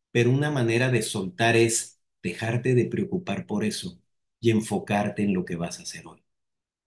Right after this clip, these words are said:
Tú debes de tener, como te lo he dicho en otros seminarios, por un lado, un listado de tus cinco o seis,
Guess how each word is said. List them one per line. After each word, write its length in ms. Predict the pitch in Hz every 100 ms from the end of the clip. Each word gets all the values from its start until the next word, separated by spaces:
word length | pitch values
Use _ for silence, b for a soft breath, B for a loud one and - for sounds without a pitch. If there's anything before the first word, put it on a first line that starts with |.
| _ _
Tú 140 | - 117
debes 280 | 147 180 160
de 80 |
tener, 360 | 123 113 117 123
como 220 | 139 123
te 120 | 107
lo 80 | 95
he 40 | 104
dicho 220 | 110 120
en 60 |
otros 260 | 117 110 -
seminarios, 680 | 104 92 92 101 107 113 -
por 200 | 95 92
un 140 | 117
lado, 360 | 117 135 - - _ _ _ _ _ _ _
un 160 | 95
listado 540 | 110 127 - 123 127 131
de 140 | 113
tus 260 | - 87 -
cinco 680 | 110 110 120 127 127 117 -
o 100 | 85
seis, 960 | - 101 101 113 123 127 - - _